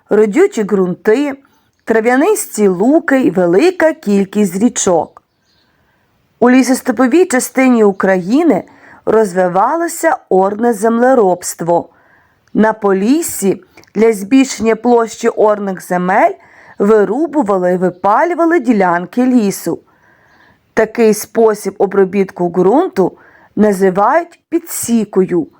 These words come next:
вогнево-підсічною системою землеробства. За давніх часів наші предки використовували орні ділянки землі доти,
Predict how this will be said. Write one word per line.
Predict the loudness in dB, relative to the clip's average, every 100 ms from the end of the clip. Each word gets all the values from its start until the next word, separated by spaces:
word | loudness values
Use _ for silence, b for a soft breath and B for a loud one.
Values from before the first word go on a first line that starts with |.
| b b b b -4
вогнево-підсічною | -2 -2 0 0 2 0 -4 -8 -8 -4 -4 -2 -2 -2
системою | -2 -4 -4 0 0 0 -2 -2 -4 -8
землеробства. | -4 -2 2 2 2 0 -2 -10 -4 -4 -6 _ _ _ _ _ _ _ _ _ _
За | -2 -2
давніх | 0 -2 -2 -6 -10
часів | -8 -6 -2 0 0 B B B B
наші | 0 0 0 -6
предки | -2 0 0 -2 -4
використовували | -2 2 0 0 0 0 2 2 0 0
орні | 2 2 2 -4
ділянки | -2 0 2 0 -4 -6 -6
землі | 0 0 2 -2 -6
доти, | 0 2 2 0 -4 -6